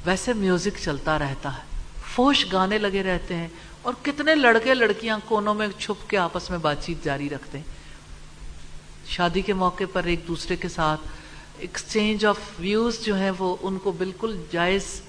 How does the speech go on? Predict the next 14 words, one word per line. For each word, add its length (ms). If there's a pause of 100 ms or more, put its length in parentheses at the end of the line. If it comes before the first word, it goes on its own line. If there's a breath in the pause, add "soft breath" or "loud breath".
(380)
سمجھا 360
جاتا 340
ہے 120
کہ 60
اس 200
موقع 360
پر 120
ہی 160
تو 120 (920 loud breath)
اصل 300
میں 180
بات 320
چیت 320
کرنا 320